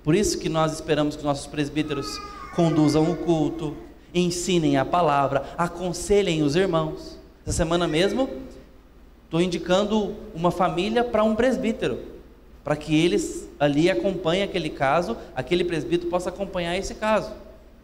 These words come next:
Função pastoral necessária e tá a atribuição dentro das Escrituras nesse sentido, é também uma liderança masculina. Nós, seguindo o exemplo do Novo Testamento na formação de líderes,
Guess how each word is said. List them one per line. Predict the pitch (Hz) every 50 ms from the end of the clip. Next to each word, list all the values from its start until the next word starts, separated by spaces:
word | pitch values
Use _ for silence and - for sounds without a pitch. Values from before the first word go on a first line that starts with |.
| - - - - - - - - - - -
Função | - 165 170 147 - 175 175 175 175
pastoral | 175 - 170 170 - - - 185 170 156 151 147 135 127 - - - - - - - - - - - -
necessária | 131 135 113 - 151 139 - - 151 147 156 175 190 208 - - - - -
e | - 143
tá | 143 - 147 139
a | 147
atribuição | 147 147 151 147 147 151 143 147 - 151 151 160 - - - - - - - - - - - -
dentro | 156 156 156 151 151
das | 147 147 139
Escrituras | 139 - - - 165 156 - 156 147 147 151 151 - - - - - - 135
nesse | 143 156 160 143 - -
sentido, | 185 165 - - 208 202 185 - - - - - - - - - 190
é | 190
também | 190 226 220 208 226 233
uma | 233 233
liderança | 226 226 220 220 214 220 220 220 226
masculina. | 220 220 220 - 226 240 233 233 233 214 156 - - - - - - - - - - - - - - - - - - - - - - - - - - - -
Nós, | 156 180 202 214 -
seguindo | - - 233 208 156 190 233 240 233 233
o | 220 214
exemplo | 208 180 160 190 208 220 214 - 208 208 202 196 190 202 - -
do | 170
Novo | 175 180 170 180 214 233 226 226
Testamento | 214 208 - 226 202 180 170 160 165 170 165 - 165
na | 165 160 160
formação | 160 - 208 208 202 190 180 160 - - - 220 240 254
de | 226 240
líderes, | 226 185 180 175 180 175 - - - - -